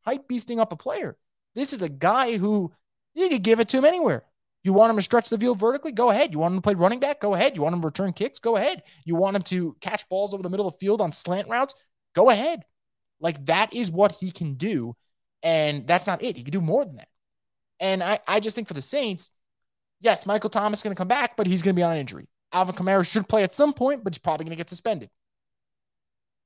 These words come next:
Where are the other weapons that he's gonna utilize now? He doesn't have those security blankets like a George Kittle,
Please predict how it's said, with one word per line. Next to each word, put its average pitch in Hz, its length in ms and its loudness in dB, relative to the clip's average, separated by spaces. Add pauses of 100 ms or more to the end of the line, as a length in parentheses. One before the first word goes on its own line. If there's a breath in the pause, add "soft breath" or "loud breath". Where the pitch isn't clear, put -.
(120)
Where 190 320 2
are 226 60 6
the 233 120 6
other 233 120 10
weapons 220 340 6
that 165 100 2
he's 185 180 -2
gonna 180 140 -2
utilize 170 520 0
now? 110 240 -14 (100)
He 170 100 -18
doesn't 180 260 -2
have 202 320 0
those 180 160 -4
security 208 400 -6
blankets 143 380 -6
like 143 140 -4
a 143 40 -8
George 120 240 -8
Kittle, 175 340 2